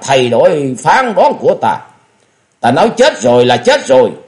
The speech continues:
tuyệt đối không cần kiểm tra nữa." Tạ Linh Vận mỉm cười nói, Đương nhiên điều này là đương nhiên. Nếu có ai nghi ngờ Quan Sơn Nguyệt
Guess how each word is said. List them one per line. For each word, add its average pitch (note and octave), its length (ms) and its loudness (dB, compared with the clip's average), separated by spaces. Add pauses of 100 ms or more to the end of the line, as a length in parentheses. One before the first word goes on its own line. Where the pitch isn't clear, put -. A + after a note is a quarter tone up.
(160)
tuyệt E3 260 0
đối A3 280 2
không F3+ 400 0
cần A#2 220 0
kiểm A3 220 -2
tra A#3 220 2
nữa." D3 240 -2 (1000)
Tạ A2 60 0
Linh A2 200 0
Vận G2+ 320 -2
mỉm C#3 300 -6
cười C2 240 -14
nói, A#2+ 200 -16 (1200)
Đương D#3+ 260 2
nhiên D#3+ 240 0
điều G#2+ 200 0
này G#2 340 -2
là G#2 160 0
đương D3+ 280 0
nhiên. E3+ 400 0 (720)
Nếu E3 560 4
có G3 120 2
ai D#3 280 2
nghi E3 240 0
ngờ F#2 360 -6
Quan B2+ 180 0
Sơn B2+ 240 2
Nguyệt A2+ 160 -2